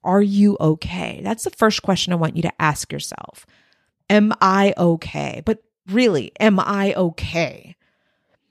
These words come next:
And just like this leader who approached me after my talk, she was very candid and very open and vulnerable, but to me, a stranger. She came to me as a stranger, again, because of what she believed others were,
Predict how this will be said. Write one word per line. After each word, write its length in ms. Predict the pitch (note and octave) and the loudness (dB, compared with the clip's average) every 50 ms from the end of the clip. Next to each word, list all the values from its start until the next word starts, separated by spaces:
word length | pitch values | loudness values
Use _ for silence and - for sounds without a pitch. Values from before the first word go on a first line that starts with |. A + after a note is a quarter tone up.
| _ _ _ - - | _ _ _ -2 2
And 140 | A3 G#3+ G3 | 2 2 4
just 240 | - B3 B3 - - | 4 2 2 4 2
like 140 | - A3+ | 2 2
this 240 | - G#3 F#3 - - | 2 0 -4 -2 0
leader 300 | F#3+ F#3+ F#3+ F#3 F#3 F3+ | 0 2 2 4 2 2
who 180 | D#3+ - E3+ E3 | 2 0 0 0
approached 420 | D#3+ - - E3+ E3 E3+ - - | 0 0 2 2 2 2 0 -2
me 100 | F3+ E3+ | -4 -4
after 280 | D#3 D#3 D#3 - - D3+ | -4 -4 -6 -6 -6 -6
my 180 | D3+ D3 D3 | -4 -4 -4
talk, 540 | D3 - - G3 A3 C4+ B3 E3+ - - - - _ _ _ _ _ _ | -4 -4 -2 0 2 2 0 -2 -4 -8 -16 -20 _ _ _ _ _ _
she 120 | - - | -10 -8
was 80 | F#3 E3 | -6 -4
very 240 | D3 E3 E3 D#3+ D#3+ | 0 2 2 2 2
candid 520 | - - - - D3+ D#3+ D#3+ E3+ G#3+ A3 | 2 -2 -2 0 0 0 0 2 2 2
and 140 | G3+ E3+ D3 | 2 0 0
very 200 | D3+ D3 D3 - - | 0 0 -2 -2 0
open 340 | D#3 D3 D3 - - F#3+ G3 | 2 2 2 2 0 0 0
and 200 | F#3+ E3+ D#3+ - | 0 -2 -2 0
vulnerable, 500 | - G3+ G#3 G3+ B3+ D#4 C4 E3+ E3+ D#3 | 2 2 4 4 4 2 2 2 0 0
but 200 | D3+ F3+ G3+ - | 2 0 0 0
to 120 | - A3+ | 0 0
me, 380 | G3+ G3+ G3+ A#3 E4 A4+ A#4 A#3+ | 2 2 2 2 2 2 0 0
a 60 | - F3+ | 0 0
stranger. 960 | - - - - A#3 A#3 D#4 G4+ C5 C5+ A#4 - F3 - - - - - - _ _ _ _ _ _ _ _ _ _ _ _ _ _ _ | 0 0 0 2 2 0 0 -2 -6 -6 -4 -4 -4 -4 -4 -8 -16 -20 -20 _ _ _ _ _ _ _ _ _ _ _ _ _ _ _
She 180 | - - - C4+ | -10 -6 -6 -4
came 320 | A#3+ - B3+ B3 B3+ B3+ | -2 0 0 0 0 0
to 100 | B3 - | -2 -2
me 240 | A#3+ A3 A3 A#3 B3 | -2 -2 0 0 2
as 140 | A#3+ A3+ F#3+ | 0 0 0
a 80 | F#3 F3+ | -2 -2
stranger, 720 | - - - A3+ A3 A3 A3 A3+ G#3 E3 - - - - _ - - - - - _ _ | -2 -2 0 0 2 2 2 0 0 -2 -4 -6 -8 -14 _ -18 -20 -20 -20 -20 _ _
again, 400 | - G3+ F3 - F#3+ - A3+ - | -6 -2 2 4 4 4 4 2
because 420 | F3 E3 - - F#3 F3+ F3 F3 - - - | 0 -2 -4 -4 -4 -4 -4 -4 -6 -8 -6
of 440 | - F3 E3+ E3 E3 D#3+ D#3+ D#3+ - - _ _ _ _ _ _ - | -2 0 2 4 4 2 2 -2 -6 -14 _ _ _ _ _ _ -2
what 140 | F3 F3+ | -2 0
she 300 | - - - - G3 G3 | 0 0 0 0 0 0
believed 460 | F#3 D#3+ F#3 E3+ D#3 E3 E3 E3 D3 - | 0 2 2 2 2 2 0 0 -2 -2
others 360 | - E3 D#3+ D#3+ D#3 D3+ - - | -2 -2 0 0 0 -2 -2 -6
were, 180 | E3 D#3+ D3 | -8 -8 -8